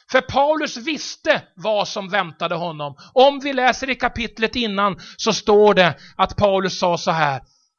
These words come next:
"Jag vet bara att den helige ande försäkrar mig om att bojor och band och lidanden väntar mig dit jag kommer." Helige ande hade redan börjat förbereda Paulus. Så när han fick de här tilltalen,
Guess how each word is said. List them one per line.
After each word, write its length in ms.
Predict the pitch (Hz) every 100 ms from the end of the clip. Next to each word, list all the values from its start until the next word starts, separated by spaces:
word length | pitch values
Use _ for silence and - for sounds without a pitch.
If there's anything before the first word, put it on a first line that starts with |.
| -
"Jag 260 | 185 208
vet 360 | 165 208 190 -
bara 180 | 190 180
att 80 | 175
den 120 | 175
helige 400 | 185 170 165 165
ande 200 | 156 156
försäkrar 680 | 175 151 185 170 151 160 151
mig 160 | 151
om 200 | 139 139
att 180 | 147 147
bojor 420 | 170 185 151 156
och 120 | 160
band 340 | 151 147 147 143
och 80 | 151
lidanden 460 | 156 147 139 143
väntar 420 | 139 143 127 139
mig 340 | 135 127 113 107 _ _ _ _ _ -
dit 200 | 139 -
jag 120 | 127
kommer." 440 | 127 110 113 110 - _ _ _ _ _ _ _ _ _ _ _ _ _ _ _ _ _ _ _ _ _ _ _ _ _ _ _ _
Helige 400 | - 294 202 254
ande 160 | 269
hade 140 | 220 247
redan 220 | 247 233
börjat 200 | 226 214
förbereda 500 | - 254 185 208 247
Paulus. 560 | 226 226 175 135 - _ _ _ _ _ _ _ _ _ _ _
Så 140 | 262
när 220 | 269 240
han 220 | 240 330 330
fick 360 | - 320 -
de 120 | 311
här 80 | 262
tilltalen, 760 | 262 302 285 - 233 320 311 196